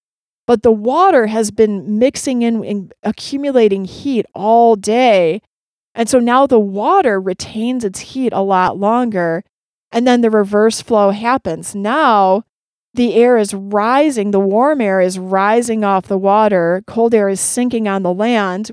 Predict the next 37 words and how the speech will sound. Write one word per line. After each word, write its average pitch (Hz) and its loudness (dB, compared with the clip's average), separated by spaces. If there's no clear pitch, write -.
creating 196 -2
a 180 -6
high 180 -4
pressure, 196 -2
and 220 -6
then 226 2
the 202 4
air 202 2
again 190 -2
flows 180 -4
from 196 -12
the 180 -8
high 170 -6
to 175 -8
the 175 -4
low 180 0
because 190 -8
everything 180 -6
equalizes 165 -6
out 139 -6
in 170 -10
nature. 151 -8
That 254 0
covers 339 -2
sea 311 -4
breezes 285 0
and 240 0
land 240 0
breezes. 277 0
Is 226 -2
there 226 -2
anything 269 -4
anyone 247 -2
wants 226 -2
to 240 -6
add? 190 -2
Astro. 185 -2